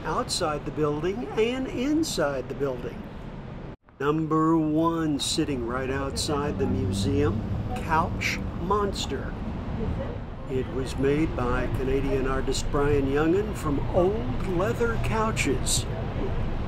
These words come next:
And here is the artist, Brian Yungen. Number two, from South Korean sculptor Hae Wang. This most unusual sculpture sits above the cafeteria inside the building.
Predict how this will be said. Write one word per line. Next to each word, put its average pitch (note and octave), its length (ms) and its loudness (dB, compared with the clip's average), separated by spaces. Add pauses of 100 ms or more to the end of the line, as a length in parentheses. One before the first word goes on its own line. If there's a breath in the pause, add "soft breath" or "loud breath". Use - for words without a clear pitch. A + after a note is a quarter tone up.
(320)
And B2+ 240 -6
here C3+ 260 4
is A#2+ 200 0
the C#3 160 2
artist, F#3 580 -2
Brian G#3 480 0
Yungen. A3 540 0 (1400)
Number C3+ 500 2
two, D3 400 2
from A#2 320 -4
South C#3 460 -4
Korean C3 500 -2
sculptor E3+ 680 -2
Hae E3+ 560 -4
Wang. D#3+ 520 0 (480)
This E3 240 -2
most E3 480 -2
unusual F3+ 1040 -2
sculpture D3 680 -4
sits - 420 -4
above D#3+ 640 -4
the D3 320 -2
cafeteria D3+ 880 -2 (180)
inside C#3+ 720 -4
the F#3 60 -6
building. G3+ 520 2